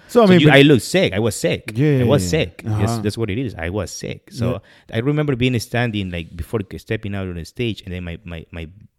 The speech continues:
Speaker 2: body couldn't even handle to be, you know, my feet. And it was like, "Why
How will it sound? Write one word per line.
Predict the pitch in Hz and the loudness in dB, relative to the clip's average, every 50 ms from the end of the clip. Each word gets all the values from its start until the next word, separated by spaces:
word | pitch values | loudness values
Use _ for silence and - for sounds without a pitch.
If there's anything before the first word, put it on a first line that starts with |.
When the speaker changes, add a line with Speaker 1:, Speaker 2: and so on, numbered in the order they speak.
| _ _ | _ _
Speaker 2:
body | - 107 110 143 147 104 | -8 -8 -6 -4 -6 -8
couldn't | - - 104 107 104 | -6 -6 -8 -6 -6
even | 98 95 92 80 | -6 -8 -10 -12
handle | - - 113 127 117 101 87 | -10 -10 -8 -8 -8 -10 -12
to | - - 87 | -14 -16 -16
be, | 85 95 101 101 95 92 - _ _ _ _ _ _ _ _ _ _ - | -12 -10 -8 -8 -8 -10 -14 _ _ _ _ _ _ _ _ _ _ -8
you | - 127 | -4 -4
know, | 120 - 85 | -4 -4 -6
my | 82 80 78 | -8 -10 -14
feet. | 76 - - - 156 131 95 | -16 -16 -14 -12 -10 -10 -10
And | 92 92 | -10 -10
it | 92 | -12
was | 90 - | -12 -12
like, | 90 87 82 | -14 -16 -16
"Why | 104 113 | -16 -14